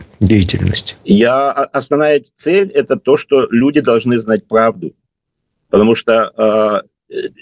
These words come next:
Speaker 2: люди должны знать и видеть правду. И на, э, а, ну, вообще, это задача документального кино, это как бы, а, а, отражение реальной действительности и показывать правду людям. Потому что мы столкнулись с тем,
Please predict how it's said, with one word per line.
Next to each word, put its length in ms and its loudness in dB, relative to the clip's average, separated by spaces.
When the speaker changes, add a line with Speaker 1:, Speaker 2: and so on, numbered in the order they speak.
Speaker 2:
люди 280 2
должны 360 -2
знать 440 -2
и 60 0
видеть 400 -2
правду. 380 0
И 100 -2
на, 300 0
э, 200 0
а, 200 -2
ну, 140 0
вообще, 220 0
это 160 -6
задача 420 -2
документального 640 0
кино, 340 0
это 600 0
как 200 -2
бы, 280 0
а, 520 0
а, 200 -4
отражение 640 -2
реальной 380 0
действительности 680 -2
и 220 0
показывать 500 -2
правду 300 0
людям. 300 0
Потому 260 0
что 160 -4
мы 140 2
столкнулись 540 -4
с 40 -16
тем, 300 -2